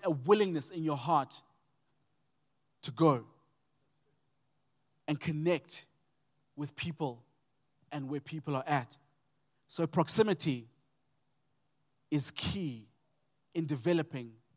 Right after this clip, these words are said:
compassion. I love that Jesus went to the villages, he went to the cities, and he went to the synagogues.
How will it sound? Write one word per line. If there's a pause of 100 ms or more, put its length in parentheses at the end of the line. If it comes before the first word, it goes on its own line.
(1200)
compassion. (2000)
I
love
that
Jesus (440)
went (1000)
to
the
villages, (420)
he
went (540)
to
the
cities, (440)
and
he
went (200)
to
the
synagogues.